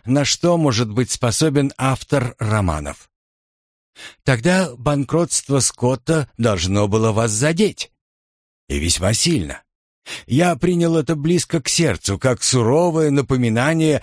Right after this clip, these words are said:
о необходимости добиваться полных профессиональных и финансовых прав писателя, как при заключении соответствующих контрактов,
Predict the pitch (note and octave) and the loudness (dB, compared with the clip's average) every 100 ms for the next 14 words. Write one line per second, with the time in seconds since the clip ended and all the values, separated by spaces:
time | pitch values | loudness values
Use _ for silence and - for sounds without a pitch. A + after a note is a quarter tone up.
0 | - - C3+ C3 B2+ - A2+ G#2+ D3 C3+ | -4 -2 0 2 0 0 -2 2 2 0
1 | - C3 B2 A2 A#2 D3 - C3+ - C#3 | 0 0 2 2 2 0 0 -4 -2 0
2 | F3+ E3+ D#3 - - - C#3+ - C#3 - | 2 2 0 -2 -8 -2 -2 0 -2 0
3 | A2+ G#2 A#2 D3 D3+ C3+ - - - - | 0 0 0 0 2 0 -2 -12 -4 -2
4 | A2+ C3 G2+ G#2+ - G#2+ G2 - - C3 | 0 2 2 0 0 0 -2 -2 -2 -2
5 | - - - C#3+ B2 C#2+ D2 C#2 - _ | -4 -8 -4 0 0 -2 -8 -20 -20 _
6 | _ - - - G#2+ - - B2 G2 G2+ | _ -8 -8 -2 -2 -2 0 0 0 0
7 | A2+ - B2+ B2 A2+ - A2 G#2 B2 A2+ | 0 2 2 2 2 0 0 0 0 0
8 | - G#2 G#2 F#2 G2+ F2 - E2+ D2+ G2 | -4 -2 0 2 0 -2 -2 -4 -2 -2
9 | A2+ - - - | -2 0 -2 -2